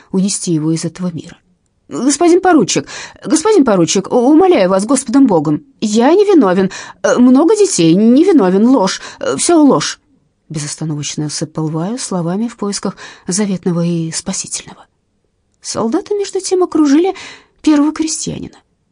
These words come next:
Быстро скинув с головы баранью шапку и обернувшись в сторону Майдана, где стояла церковь, крестьянин дважды перекрестился мелко и поспешно. Поручик взглядом показал сначала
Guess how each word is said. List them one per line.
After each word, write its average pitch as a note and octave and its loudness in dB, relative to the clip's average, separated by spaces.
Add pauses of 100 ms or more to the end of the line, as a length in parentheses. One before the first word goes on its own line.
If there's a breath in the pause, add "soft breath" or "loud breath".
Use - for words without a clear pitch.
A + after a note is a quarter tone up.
(160)
Быстро E4 -2
скинув D#4+ -2
с G#3+ -6
головы G#3+ -2
баранью F#3+ -2
шапку - -8
и E4 -2
обернувшись G3+ -6
в - -10
сторону F#3 -4
Майдана, F3+ -2 (340 loud breath)
где C4 4
стояла C4 2
церковь, B3 -8
крестьянин B3+ -2
дважды F3+ -4
перекрестился F3+ -6 (280 loud breath)
мелко G3+ 0
и - -2
поспешно. - -14 (480)
Поручик D#3+ -6
взглядом D#3+ -4
показал D#3+ -8
сначала D#3 -6